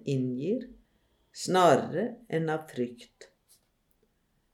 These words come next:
Den kalles nådens lov, fordi den gir nådens kraft til å handle gjennom troen og sakramentene. Den kalles frihetens lov,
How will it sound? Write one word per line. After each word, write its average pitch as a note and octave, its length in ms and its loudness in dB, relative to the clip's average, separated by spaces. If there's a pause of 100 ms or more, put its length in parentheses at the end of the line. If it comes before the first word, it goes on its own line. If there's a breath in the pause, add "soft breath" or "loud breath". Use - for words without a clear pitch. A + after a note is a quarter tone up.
(300)
Den F#3+ 200 6
kalles G3 480 6
nådens F3+ 720 6
lov, E3+ 520 2
fordi F3+ 340 0
den F3 140 -2
gir F3+ 220 2
nådens F3 520 2
kraft - 460 -6
til F#3+ 140 0
å F#3+ 80 -4
handle C#3+ 480 2
gjennom D3 320 -2
troen C#3 480 -2 (100)
og - 180 -10
sakramentene. - 920 -4 (1700)
Den D#3 200 4
kalles D#3+ 440 6 (180)
frihetens D#3 1080 -4
lov, E3+ 500 2